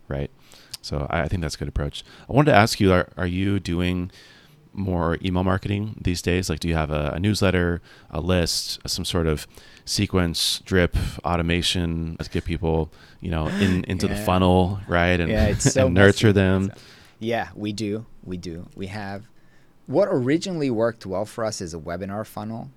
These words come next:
Speaker 2: Um, again, this is a seven hundred dollar product, and people need context about it.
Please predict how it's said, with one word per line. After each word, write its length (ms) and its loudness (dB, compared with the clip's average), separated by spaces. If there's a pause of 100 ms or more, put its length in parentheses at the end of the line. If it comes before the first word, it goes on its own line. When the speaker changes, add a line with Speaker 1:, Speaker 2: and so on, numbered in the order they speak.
(240)
Speaker 2:
Um, 440 -16
again, 360 -4
this 180 -8
is 100 -6
a 60 -8
seven 300 -6
hundred 240 -8
dollar 280 -6
product, 560 -10
and 120 -14
people 260 -10
need 260 -8
context 680 -12
about 300 -10
it. 220 -14